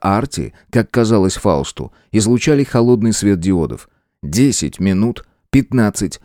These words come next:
двадцать пять. Комментатор отметил новый рекорд по времени одного поединка. Зрители смеялись и ели снеки. Фауст видел их лица, будто в замедленной съёмке, поражаясь тому, как они беззаботны. Ведь вот же он,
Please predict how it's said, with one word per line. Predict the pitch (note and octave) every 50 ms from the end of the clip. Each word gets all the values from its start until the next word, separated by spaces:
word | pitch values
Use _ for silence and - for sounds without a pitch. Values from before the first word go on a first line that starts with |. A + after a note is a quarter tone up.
| _ -
двадцать | G2 A2+ A2+ A#2+ A#2 - - C#3 - -
пять. | A#2 F2 C#2+ - - - _ _ -
Комментатор | A#2+ B2 B2 A#2+ A2+ - A#2 G#2+ G#2+ - C3 B2 - - _ _ -
отметил | G#2 A2 - - D#3+ F3 E3+ - E3+ D#3+
новый | D3+ D3 D3 C#3 A2+ A#2+ A#2
рекорд | A2+ - D3 D3+ F3 -
по | - C3 A#2
времени | G2 A#2+ B2 B2 A#2+ A#2 A#2
одного | A2 G#2+ F2+ G#2 F#2+ F#2 G2
поединка. | - - F#2+ F#2 F#2 D2+ D2 C#2+ B1+ C2+ - - - - _ _ _ _ _ _ -
Зрители | A#2+ D3 G3 F#3+ D#3 - A#2+ A2 A2+
смеялись | G#2+ - - A2 G#2 G2+ G#2+ C3+ D3 D3+ D3+ D3+ C#3+ - G#2
и |
ели | F#2 E2+ F2+ F2 D#2 D2+
снеки. | - - - G#2 A#2 B2 A#2 - - - - _ _ _ _
Фауст | - - C#3 C#3 C#3 C#3 - - A2+
видел | A2 C3+ C3+ C3 B2+ B2+
их | A#2 - A#2
лица, | B2 C#3 B2+ - - C#3+ B2+
будто | G2+ G2+ C3+ - - C#3 C3
в | B2+
замедленной | A#2+ C3+ C3 C3+ C#3 B2+ B2+ C3+ C3+ C3+ B2+
съёмке, | - D3 D3 D3 D3 C3 G2 - F2
поражаясь | - - G#2 G#2+ A2 G#2 A#2+ C3 B2 A2+ G#2 -
тому, | - F2+ G2 C3 C#3+
как | B2+ B2+ A#2 -
они | C#3 C3 C#3 C#3+
беззаботны. | B2 D3 C3+ A#2+ C3 D3 C#3+ D3 E3 D3 B2 - - C#2 - _ _ _ _ _ _
Ведь | - F#2+ B2 D3 - C3+
вот | B2+ B2+ F3 G3+ G3+ D#3+ G2+
же | F#2 F#2+ F#2+
он, | G2+ C#3+ F3 E3+ C3+ E2+ A#1 -